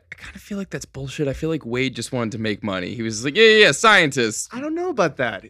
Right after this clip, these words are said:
Speaker 1: Nah, he
Speaker 2: He
Speaker 1: ran
Speaker 2: seemed
Speaker 1: a sideshow. He was a scumbag.
Speaker 2: That's true. I, we,
Speaker 1: <laughs>
Speaker 2: we've noticed there's a trend.
Speaker 1: Anybody involved
Speaker 2: Yeah.
Speaker 1: in a sideshow, you're, you're a real dirtbag.
Speaker 2: No, but I, I feel like, yes, you're right on that, on that front. He just wanted to know if this chicken was gonna be lucrative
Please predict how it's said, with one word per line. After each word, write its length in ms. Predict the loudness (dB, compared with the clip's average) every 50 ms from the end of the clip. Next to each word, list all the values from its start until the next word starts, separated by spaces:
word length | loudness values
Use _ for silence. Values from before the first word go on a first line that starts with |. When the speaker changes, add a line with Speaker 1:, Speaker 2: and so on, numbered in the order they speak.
| _ _
Speaker 1:
Nah, 440 | 0 4 4 6 6 6 6 4 4 2
he 60 | 2
Speaker 2:
He 220 | 2 4 4 4 4
Speaker 1:
ran 180 | 6 6 6 8
Speaker 2:
seemed 80 | 6
Speaker 1:
a 40 | 4
sideshow. 640 | 4 6 6 6 6 6 4 4 4 6 6 6 4
He 120 | 2 2
was 120 | 0 0 0
a 40 |
scumbag. 560 | 0 0 2 2 2 2 2 0 0 0 0 0
Speaker 2:
That's 240 | -2 -4 -6 -8
true. 300 | -14 -14 -12 -12 -10 -8
I, 380 | -6 4 6 6 6 8 8 6
we, 120 | 6 8 6
Speaker 1:
<laughs> 100 | 6 6
Speaker 2:
we've 240 | 6 4 2 0 4
noticed 500 | 8 8 8 8 8 6 4 4 0 -2
there's 360 | 0 2 2 4 4 2 0
a 40 | -4
trend. 360 | -4 -2 0 0 0 4 4
Speaker 1:
Anybody 380 | 4 4 6 6 6 6 6 4
involved 360 | 2 4 4 6 6 4 4
Speaker 2:
Yeah. 40 | 2 0
Speaker 1:
in 40 |
a 40 | -2
sideshow, 480 | 0 0 0 2 2 0 0 0 0 0
you're, 300 | 0 0 -2 -4 -4 -4
you're 260 | -2 2 2 2 2 2
a 20 |
real 300 | 0 0 0 0 -2 -2
dirtbag. 580 | -6 -8 -8 -8 -8 -8 -10 -8 -8 -8 -10 -12 _
Speaker 2:
No, 140 | 2 2 4 4
but 120 | 4 4
I, 120 | 4 4 4 2 0
I 40 | 0
feel 260 | 0 0 0 2 2
like, 320 | 2 2 0 0 -4 _ _
yes, 360 | -2 -2 -2 -2 -4 -8 -6
you're 180 | -6 -6 -4 -2
right 300 | 0 0 0 0 -2 -4 -8
on 160 | -10 -8 -6
that, 260 | -4 -4 -4 -6 -8 _
on 120 | -14 -8 -4
that 200 | -4 -4 -4 -4
front. 320 | _ -4 -2 -2 -4 -8 _ _ _ _ _
He 240 | _ _ -12 -10 -8
just 160 | -8 -8 -6 -6
wanted 240 | -6 -6 -6 -8 -12
to 60 | -10
know 200 | -10 -10 -10 -10
if 80 | -12 -14
this 320 | -12 -12 -12 -12 -12 -14
chicken 320 | -14 -12 -10 -8 -8 -8 -10
was 120 | -12 -12 -12
gonna 140 | -12 -12
be 100 | -10 -12 -10
lucrative 420 | -10 -10 -10 -10 -12 -12 -12 -14